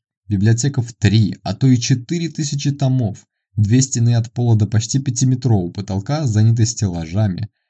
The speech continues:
да ещё два больших дубовых шкафа позади письменного стола, тоже полные книг,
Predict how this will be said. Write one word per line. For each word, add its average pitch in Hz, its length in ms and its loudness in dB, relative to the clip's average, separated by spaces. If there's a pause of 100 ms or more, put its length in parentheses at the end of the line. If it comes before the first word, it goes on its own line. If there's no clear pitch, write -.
(160)
да 101 120 2
ещё 143 480 2
два 98 280 2
больших 113 520 -2
дубовых 117 480 0
шкафа - 460 -6
позади 98 400 0
письменного 120 500 0
стола, 123 460 -8 (340)
тоже 120 280 6
полные 92 420 0
книг, - 360 -8